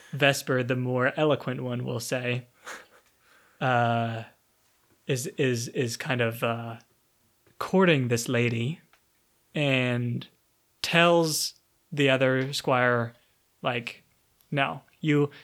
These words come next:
you did this good thing. I'll, I'll step aside," that kind of thing. Am I the only one that has a bad feeling about this?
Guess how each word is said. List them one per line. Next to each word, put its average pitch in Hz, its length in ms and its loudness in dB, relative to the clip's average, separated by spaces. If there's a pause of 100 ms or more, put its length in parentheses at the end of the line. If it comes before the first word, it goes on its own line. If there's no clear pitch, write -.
(160)
you 147 140 0
did 156 140 2
this 151 140 2
good 147 240 -2
thing. 135 400 -2 (640)
I'll, 123 720 2 (400)
I'll 123 180 0
step 135 300 -4
aside," - 480 -10 (140)
that - 160 -8
kind - 160 -12
of - 60 -16
thing. - 260 -14 (720)
Am 160 80 -2
I 214 80 2
the 240 80 2
only 240 100 6
one 233 80 6
that 214 60 2
has 196 140 0
a 180 40 -4
bad 170 140 0
feeling 160 260 0
about 165 220 -4
this? - 360 -8